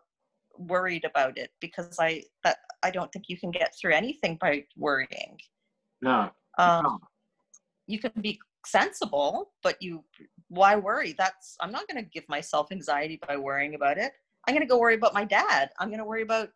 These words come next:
Speaker 1: that's the energy better spent, 'cause actually that's out of my, my control. So yeah, so that's weird when people turn, not turn on you, but just layer on their own,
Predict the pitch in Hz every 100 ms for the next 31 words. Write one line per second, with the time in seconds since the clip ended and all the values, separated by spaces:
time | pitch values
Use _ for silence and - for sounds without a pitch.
0 | _ _ _ _ _ - 240 - - -
1 | _ _ _ - - - - 208 - 208
2 | 214 226 233 233 233 247 - 415 - -
3 | 240 254 269 - 247 240 - 269 480 311
4 | 160 143 - 165 156 - 156 - 135 110
5 | 143 139 - 214 190 - _ _ _ _
6 | _ _ _ _ _ _ - 381 403 302
7 | 240 - 320 311 320 330 330 - 262 247
8 | _ 185 _ - 226 214 - - 285 277
9 | 233 226 - 480 - 403 466 330 190 175
10 | 185 226 240 262 - 247 240 233 208 202
11 | 185 190 196